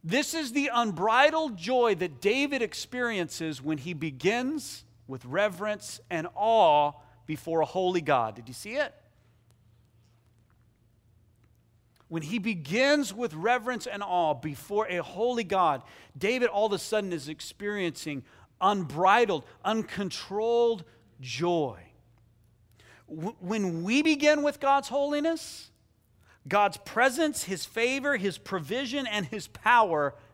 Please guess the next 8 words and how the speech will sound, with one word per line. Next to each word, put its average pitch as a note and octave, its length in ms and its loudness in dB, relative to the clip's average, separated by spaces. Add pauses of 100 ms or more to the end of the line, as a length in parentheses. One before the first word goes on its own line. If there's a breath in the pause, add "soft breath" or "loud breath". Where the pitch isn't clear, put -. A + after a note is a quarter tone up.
naturally E3+ 680 0
follow. A#2 520 -2 (1700 soft breath)
When F#3 260 0
we C#4+ 160 2
seek C#4+ 480 0
out A3+ 360 4 (400 soft breath)
God's G#3+ 440 0
holiness, G#3+ 960 -2